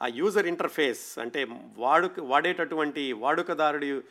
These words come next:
ఎలా ఉండాలి అనే విషయాల్లో కూడా ర్యాండీ పౌష్ చేసినటువంటి పరిశోధనలు చాలా ఉపయోగపడినాయి. ఇవన్నీ కాకుండా మామూలు వాళ్ళకు కూడా ఈ కంప్యూటర్ ప్రోగ్రామింగ్ అనేది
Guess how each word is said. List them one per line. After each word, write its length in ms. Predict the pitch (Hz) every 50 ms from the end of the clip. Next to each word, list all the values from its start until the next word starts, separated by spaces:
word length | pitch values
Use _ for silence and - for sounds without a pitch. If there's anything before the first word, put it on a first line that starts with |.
| - _ _ _ _ -
ఎలా 200 | 127 135 156 165
ఉండాలి 420 | 160 156 151 147 151 147 143 143 143
అనే 220 | 131 135 147 143
విషయాల్లో 420 | 131 131 - 147 139 135 135 131
కూడా 280 | 123 - 135 139 147 147
ర్యాండీ 340 | 120 120 135 160 165 160 160
పౌష్ 360 | 160 143 139 127 - - -
చేసినటువంటి 720 | 131 123 - 127 120 117 131 120 117 117 123 120 98 - _ _ _ _ _ _ -
పరిశోధనలు 400 | 131 139 139 147 131 143 135 - -
చాలా 120 | 139 139
ఉపయోగపడినాయి. 640 | 113 107 - 135 127 123 101 92 117 101 107 98 85 - _ _ _ _ _ _ _ _ _ _ _ _ _ _ -
ఇవన్నీ 320 | 147 139 170 220 262 269
కాకుండా 680 | 240 208 190 185 190 196 190 165 135 123 139 175 247 320 - _ _ _ _ _ _ _ _ _ _ _ _ _ -
మామూలు 480 | 143 135 151 175 220 240 262 262 247 247
వాళ్ళకు 360 | 233 214 208 196 196 196 -
కూడా 320 | - 180 180 175 185 190 196
ఈ 120 | 190 160
కంప్యూటర్ 540 | 151 - 170 185 180 208 202 190 202 190 -
ప్రోగ్రామింగ్ 580 | 165 175 170 151 165 170 170 170 165 165 160
అనేది 400 | 160 151 156 160 165 160 170 -